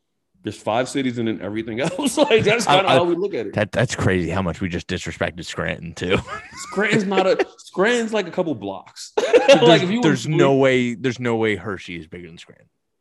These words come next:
Speaker 2: in
Speaker 1: There's
Speaker 2: South.
Speaker 1: no way, but Hershey's more well known than Scranton, and it has more to
Speaker 2: Shout,
Speaker 1: offer
Speaker 2: shout out to
Speaker 1: than
Speaker 2: Wilt.
Speaker 1: Scranton.
Speaker 2: Shout out to Wilt.
Speaker 1: Yeah, it has more to offer
Speaker 2: Wilt
Speaker 1: than
Speaker 2: and
Speaker 1: Scranton. Shout out to the
Speaker 2: Pulisic.
Speaker 1: hundred point game.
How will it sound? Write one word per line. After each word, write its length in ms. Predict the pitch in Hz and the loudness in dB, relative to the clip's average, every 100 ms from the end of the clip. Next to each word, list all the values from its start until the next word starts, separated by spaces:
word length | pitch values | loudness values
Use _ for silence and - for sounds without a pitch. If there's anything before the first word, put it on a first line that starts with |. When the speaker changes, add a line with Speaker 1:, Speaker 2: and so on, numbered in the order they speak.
| _ - | _ -20
Speaker 2:
in 60 | 90 | -14
Speaker 1:
There's 60 | |
Speaker 2:
South. 120 | - | -8
Speaker 1:
no 160 | 120 127 | -4 -2
way, 260 | 131 135 123 | 0 -2 -2
but 220 | 104 101 | -4 -6
Hershey's 400 | 117 120 113 101 | -6 -6 -8 -6
more 360 | 98 101 101 92 | -6 -4 -4 -4
well 340 | 95 95 95 | -4 -4 -4
known 360 | 87 98 117 92 | -6 -6 -6 -6
than 120 | 85 | -10
Scranton, 440 | - 87 - 117 - _ _ _ _ | -14 -14 -12 -14 -16 _ _ _ _
and 120 | 107 | -4
it 40 | 98 | -2
has 180 | 104 92 | -4 -4
more 220 | 98 107 | -4 -2
to 80 | 98 | -2
Speaker 2:
Shout, 120 | 92 | 0
Speaker 1:
offer 80 | 107 | 2
Speaker 2:
shout 120 | 143 | 2
out 80 | 151 | 2
to 60 | 156 | 2
Speaker 1:
than 60 | |
Speaker 2:
Wilt. 160 | 143 113 | 2 0
Speaker 1:
Scranton. 200 | 76 120 _ - | -2 -12 _ -6
Speaker 2:
Shout 180 | - | -2
out 80 | 156 | 0
to 60 | 110 | 0
Wilt. 220 | 95 82 - _ _ - | -4 -4 -12 _ _ -8
Speaker 1:
Yeah, 100 | 165 | -6
it 140 | 101 | -2
has 180 | 127 135 | -2 -2
more 180 | 120 139 | 0 0
to 60 | 131 | 0
offer 340 | 95 143 127 | 0 -2 4
Speaker 2:
Wilt 220 | 131 165 | 4 4
Speaker 1:
than 80 | 147 | 0
Speaker 2:
and 60 | 117 | -2
Speaker 1:
Scranton. 260 | - 131 | 2 2
Shout 20 | 113 | 2
out 60 | |
to 60 | 104 | -2
the 0 | |
Speaker 2:
Pulisic. 20 | |
Speaker 1:
hundred 120 | 117 123 | -6 -6
point 120 | 104 | -6
game. 360 | 104 123 120 | -4 -4 -6